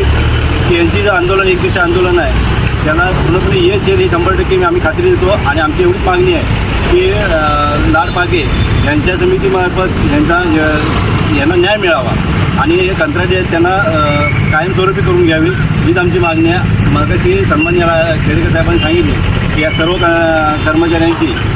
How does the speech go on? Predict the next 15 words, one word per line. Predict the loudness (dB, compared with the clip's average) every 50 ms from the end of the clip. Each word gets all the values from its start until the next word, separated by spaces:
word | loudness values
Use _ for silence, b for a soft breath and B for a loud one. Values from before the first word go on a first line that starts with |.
| -2 -2 -2 0
आम्ही | 0 0 0 2
राजसाहेबांपर्यंत | 0 0 0 -2 -2 -2 0 0 0 0 0 0 2 2
विषय | 2 2 0 0 0 0
घेऊन | 0 0 0 2 2 2
जाऊ | 0 0 -2 -2 -2 -2 -2 -2 -2 -2 -2
आणि | 0 0 2 2
वेळ | 2 2 2 0
आल्यास | 0 0 0 -2 0 0
आम्ही | 0 0 2 2
त्यांची | 2 2 2 2
एक | 2 0
भेट | 0 0 0 0
देखील | 0 0 0 0
घालून | 0 0 0 0 0
देऊ | 0 0